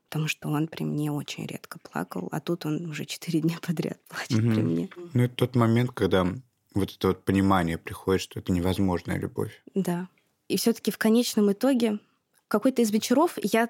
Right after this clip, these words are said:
Speaker 1: знаешь, я такая, типа, встаю и говорю: «Пошло всё в жопу. Пошло в жопу этот Таиланд, пошла в жопу эта зависть. Я хочу,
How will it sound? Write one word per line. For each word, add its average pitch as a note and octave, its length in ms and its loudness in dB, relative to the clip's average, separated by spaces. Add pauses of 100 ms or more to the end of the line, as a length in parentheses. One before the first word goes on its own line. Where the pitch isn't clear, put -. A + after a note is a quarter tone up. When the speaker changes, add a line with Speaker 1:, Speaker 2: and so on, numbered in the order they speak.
Speaker 1:
знаешь, B3+ 400 2
я G#3 120 2
такая, G#3 320 0
типа, - 500 -2
встаю C#4 520 2
и - 120 -2
говорю: G#3 380 2 (160)
«Пошло E4+ 260 2
всё - 180 0
в F3+ 80 -2
жопу. - 460 -2 (420)
Пошло D#4+ 500 2
в A#3 60 2
жопу C4+ 320 2
этот A3+ 240 -2
Таиланд, E3+ 520 0
пошла B3+ 320 2
в A#3+ 40 -2
жопу C4+ 300 2
эта B3 220 2
зависть. E3+ 520 0
Я B3+ 120 4
хочу, B3+ 340 2